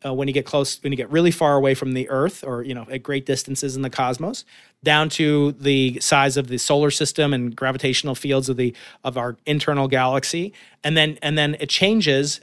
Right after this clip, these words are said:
uh, when you get far out to, like, become more like Newton on the scale of actual, uh, proton, uh, of, of our, of our solar system. So that's called modifying gravity now. So it's, it's kind of following in that tradition. The other,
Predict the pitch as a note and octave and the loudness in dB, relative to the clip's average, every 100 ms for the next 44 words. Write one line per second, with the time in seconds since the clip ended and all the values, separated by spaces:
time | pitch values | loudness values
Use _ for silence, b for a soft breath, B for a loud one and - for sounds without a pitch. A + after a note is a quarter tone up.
0 | - C#3 C3+ C#3+ C#3+ C#3+ C3+ - D3+ D3+ | -6 -2 0 0 0 0 -2 0 4 4
1 | C#3+ C#3+ - C3+ B2+ B2 C#3+ D3 - C3 | 4 0 -2 -4 -4 -6 -10 -12 -8 -4
2 | C#3 C3+ C3 B2 A2 G#3 G3 C#3+ C3 b | -2 -2 -2 -2 0 -2 0 -6 -8 b
3 | b C#3+ C#3+ C#3 - C#3+ C3+ C3+ C#3 A#2+ | b -6 -4 -2 2 2 4 2 0 -4
4 | C3 B2+ - B2 A2+ A#2 B2+ A#2 - C#3 | -2 -2 -2 -2 -2 -6 -8 -8 -2 -2
5 | B2+ C3+ - B2+ A2+ B2 A#2 G#2+ - A#2+ | -2 -4 -2 -4 -2 -6 -8 -10 -8 -6
6 | A#2 A2 - A#2+ A2 A2 D#3 B2+ - - | -6 -8 -8 -10 -6 2 2 2 -2 -10
7 | - E3 b b b E3+ C3+ - - F#3+ | -14 -20 b b b 0 0 -4 -2 0
8 | - E3+ C3+ C#3+ F#3+ A3+ D#3+ C#3 C3+ B2 | 2 0 2 2 2 2 0 0 -2 0
9 | D3+ C#4+ F3+ A2+ G2 A2 F#2+ - D3+ D3 | 2 2 0 -6 -10 -16 -12 -4 -2 -2
10 | - - - F#3 - E3 E3 D#3+ C#3+ D3+ | -4 -4 0 0 2 2 2 0 -2 -2
11 | F3 D3 A#2+ - G#2 - b b - C#3+ | -4 -8 -8 -8 -10 -16 b b 0 2
12 | F3 | 4